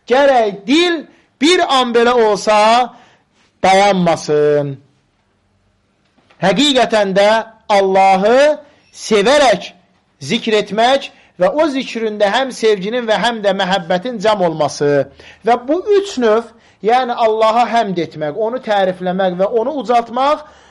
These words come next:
Qur'an-ı Kərimdəki ən birinci surə olan Fatihə surəsində cəm olub. Allah Rasulü sallallahu aleyhi və səlləm deyir ki, insan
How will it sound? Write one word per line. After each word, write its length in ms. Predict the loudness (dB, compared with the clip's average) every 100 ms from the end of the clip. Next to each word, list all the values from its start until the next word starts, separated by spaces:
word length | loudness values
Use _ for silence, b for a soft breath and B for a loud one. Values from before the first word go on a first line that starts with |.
| b b _
Qur'an-ı 520 | -2 0 2 2 0
Kərimdəki 720 | -4 -2 -2 -2 -4 -4 -4 -2
ən 280 | -2 -2
birinci 400 | -6 -6 -6 -6
surə 400 | -8 -4 0 2
olan 280 | 2 0 -2
Fatihə 640 | 0 2 2 0 -2 0 -2
surəsində 600 | -2 0 0 -2 -6 -2
cəm 200 | 0 0
olub. 200 | -2 -8 -16 _ _ _ _ _ _ _ _ _ b b b b b _ _ 0
Allah 320 | 2 4 2
Rasulü 400 | 0 -2 -6 -4
sallallahu 680 | -2 0 2 2 2 2 2
aleyhi 280 | 0 0
və 120 | -2 -2
səlləm 280 | -4 -4 -4
deyir 280 | -4 -4 -6
ki, 380 | -6 -6 -6 -8 b b -6
insan 680 | -6 -6 -4 -2 -2 -4